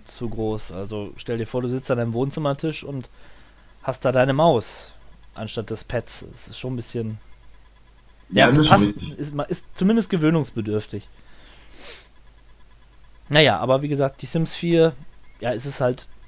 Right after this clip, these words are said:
Speaker 1: Sims und
Speaker 2: Ich
Speaker 1: es
Speaker 2: bin
Speaker 1: ist
Speaker 2: erstaunt, dass die erst bei Teil vier sind, aber
Speaker 1: ja, nee,
Speaker 2: super,
Speaker 1: die, die haben, äh,
Speaker 2: Add-ons, äh,
Speaker 1: die
Speaker 2: die
Speaker 1: werden ja auch
Speaker 2: rauskommen.
Speaker 1: schön, ja, und Add-ons und die, die Modding-Community oder die Leute, die da irgendwas entwerfen,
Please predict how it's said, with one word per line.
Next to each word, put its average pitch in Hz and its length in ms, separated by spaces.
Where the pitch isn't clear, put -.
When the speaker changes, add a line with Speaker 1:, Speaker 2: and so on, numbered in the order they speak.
Speaker 1:
Sims 180 400
und - 480
Speaker 2:
Ich 160 100
Speaker 1:
es - 40
Speaker 2:
bin 127 100
Speaker 1:
ist 113 60
Speaker 2:
erstaunt, 117 260
dass 120 120
die - 80
erst 101 180
bei 110 60
Teil 104 200
vier - 200
sind, 82 200
aber 85 440
Speaker 1:
ja, 156 320
nee, 190 140
Speaker 2:
super, 101 120
Speaker 1:
die, - 180
die 135 160
haben, 175 220
äh, 143 280
Speaker 2:
Add-ons, 113 360
äh, 98 340
Speaker 1:
die 98 80
Speaker 2:
die - 60
Speaker 1:
werden 165 160
ja 175 60
auch 156 40
Speaker 2:
rauskommen. 165 260
Speaker 1:
schön, 131 80
ja, 131 180
und 117 200
Add-ons 156 340
und 143 220
die, 127 120
die 127 140
Modding-Community 127 1800
oder 127 320
die 123 140
Leute, 131 280
die 127 100
da 127 100
irgendwas 127 400
entwerfen, 135 760